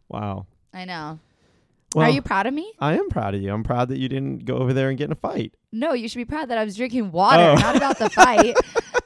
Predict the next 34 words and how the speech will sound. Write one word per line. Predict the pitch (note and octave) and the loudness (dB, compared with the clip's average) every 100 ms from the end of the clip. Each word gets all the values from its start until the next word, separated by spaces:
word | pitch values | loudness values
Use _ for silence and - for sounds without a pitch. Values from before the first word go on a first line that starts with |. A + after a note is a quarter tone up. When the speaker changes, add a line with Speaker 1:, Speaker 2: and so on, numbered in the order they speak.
| - - | -4 -6
Speaker 2:
That | C#4 | -2
I | D4+ | -2
was | - | 0
Speaker 1:
Okay, | D#4 | 0
Speaker 2:
drinking | - G3 D3 | 2 2 4
Speaker 1:
that, | C#4+ D#4 | 4 4
Speaker 2:
water. | B3+ G3 | 2 0
Speaker 1:
yes. | F#3+ F3+ A#2+ - - | 0 0 -2 -4 -6
Okay. | C#3+ C#3 A#2 A2 - _ _ _ - | -4 -2 -4 -6 -16 _ _ _ -12
Uh, | A2 - - _ - | -12 -12 -18 _ -12
yeah. | A2 F#2 - _ - | -10 -10 -16 _ -4
Water. | A#2+ A2 A2+ - | -4 -4 -10 -10
I'm | B2 B3+ | -6 -6
Speaker 2:
It's | |
Speaker 1:
proud | A#2 G#2 | -4 -4
Speaker 2:
been | - | -4
Speaker 1:
of | |
you. | - | -2
Speaker 2:
difficult. | F4 A4+ - G#3 E3 D3+ - _ - | -4 -6 -6 -4 -4 -8 -14 _ -10
Speaker 1:
Yeah. | A#2+ C#3 A#3 B2+ _ _ | -6 -4 -6 -10 _ _
Speaker 2:
But | A3+ | -4
I | A#3+ | -4
had | B3 B3+ | -2 -4
some | C4 A#3 | -6 -8
beers | G3+ F3+ E3+ F3 _ _ _ _ _ | -8 -8 -10 -14 _ _ _ _ _
in | F#3+ | -10
L | F3+ E3 | -8 -8
A. | D#3 D3+ E3+ | -8 -10 -14
Just | - F#3+ | -14 -14
a | |
couple | - E3+ E3 | -14 -18 -18
beers, | - - F3 | -20 -20 _
though. | - - _ _ _ _ _ | -20 -20 _ _ _ _ _
Speaker 1:
Yeah. | B2 A2 G2 | -4 -4 -8